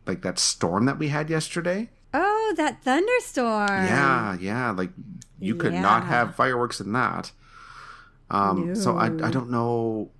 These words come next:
Speaker 1: if they're gonna reschedule it or not. I don't know. I just saw that it was canceled. Um,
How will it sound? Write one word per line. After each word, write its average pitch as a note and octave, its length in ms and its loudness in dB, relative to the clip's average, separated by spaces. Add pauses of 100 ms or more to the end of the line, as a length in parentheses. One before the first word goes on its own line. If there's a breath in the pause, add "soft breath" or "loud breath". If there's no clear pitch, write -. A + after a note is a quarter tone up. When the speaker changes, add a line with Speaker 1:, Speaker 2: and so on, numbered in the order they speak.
(140)
Speaker 1:
if - 120 -10
they're G#2 120 -4
gonna F#2+ 300 -4 (420)
reschedule G2 760 -6
it D#3 80 -6
or B2+ 100 -2
not. A#2+ 320 -2
I A#2 80 0
don't A#2+ 160 0
know. A#2+ 140 2
I F#2+ 100 0
just G#2 160 -6
saw G#2+ 160 2
that F#2+ 120 -2
it F#2+ 40 0
was E2+ 140 -4
canceled. G#2+ 600 -4 (540 loud breath)
Um, F2 580 0